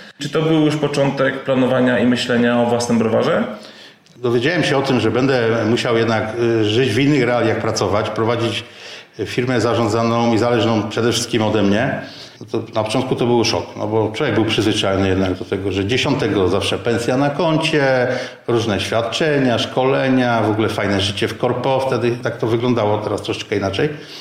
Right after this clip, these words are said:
Speaker 2: Tu nagle okazało się, że trzeba się zmierzyć z rzeczywistością i prowadzić interes, zarządzać grupą, e, trzydziestu prawie lu-, ludzi i dawać jakoś rady.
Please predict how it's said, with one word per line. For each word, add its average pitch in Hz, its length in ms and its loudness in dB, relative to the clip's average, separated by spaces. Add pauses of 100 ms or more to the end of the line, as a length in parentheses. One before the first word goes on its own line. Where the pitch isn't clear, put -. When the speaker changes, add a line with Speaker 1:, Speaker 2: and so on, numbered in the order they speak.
(320)
Speaker 2:
Tu 240 80 2
nagle 147 220 2
okazało 131 280 0
się, 123 140 0
że - 160 -4
trzeba 113 360 -2
się 117 200 0
zmierzyć 110 680 0
z 123 60 -4
rzeczywistością 117 720 0
i 127 60 2
prowadzić 113 420 0
interes, 120 400 2
zarządzać 113 560 0 (420)
grupą, 110 580 2
e, 101 220 2
trzydziestu 104 440 -2
prawie 98 340 0
lu-, 104 100 2
ludzi 110 500 2 (920)
i 117 60 -6
dawać 113 200 2
jakoś 110 240 0
rady. 101 340 0